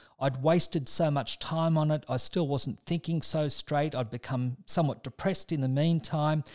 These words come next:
And then I put very heavy standards on myself and thought that I just wasn't performing as well. And funnily enough, that first time I did see a counsellor, and that helped in many ways. But one of the ways I learnt to deal with that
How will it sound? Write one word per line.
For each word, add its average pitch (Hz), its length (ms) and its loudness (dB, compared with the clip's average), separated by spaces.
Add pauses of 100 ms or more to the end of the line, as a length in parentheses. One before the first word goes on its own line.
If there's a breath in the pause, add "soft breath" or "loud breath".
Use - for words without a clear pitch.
(280 loud breath)
And 170 120 4
then 226 80 6
I 190 120 4
put - 300 -2 (140)
very 165 360 2
heavy 139 300 2
standards 143 500 2
on 131 100 2
myself 135 460 2
and 127 120 2
thought 131 380 0
that 135 100 -2
I 127 60 4
just 127 260 -2
wasn't 127 280 0
performing 135 560 0
as 123 180 -4
well. 139 400 2 (400 loud breath)
And 175 140 4
funnily 262 380 4
enough, 170 380 2 (300 soft breath)
that 220 240 4
first - 720 2
time 151 500 0 (380 loud breath)
I 151 120 2
did 214 300 -2
see 180 280 2
a 143 60 2
counsellor, 165 720 -2
and 147 120 6
that 165 140 4
helped - 340 -4
in 143 120 2
many 147 220 2
ways. 160 540 0 (340 soft breath)
But 170 180 -2
one 208 220 6
of 233 80 4
the 165 80 6
ways 165 380 6
I 156 60 4
learnt 151 340 4
to 139 100 -2
deal 160 320 2
with 147 160 2
that 143 300 2